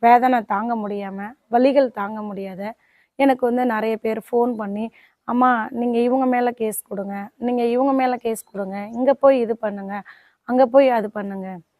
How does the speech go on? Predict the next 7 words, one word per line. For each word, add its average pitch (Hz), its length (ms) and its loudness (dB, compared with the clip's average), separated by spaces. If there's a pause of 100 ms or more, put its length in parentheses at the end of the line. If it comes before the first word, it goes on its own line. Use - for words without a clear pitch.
(260)
அப்படின்னு 226 340 0
சொல்லிட்டு 202 460 -4 (1000)
தகவலா 220 460 4 (120)
ஃபோன் 254 300 4
பண்ணி 226 240 -4
சொல்லுவாங்க, 196 480 -8 (560)
WhatsApp-ல 247 540 4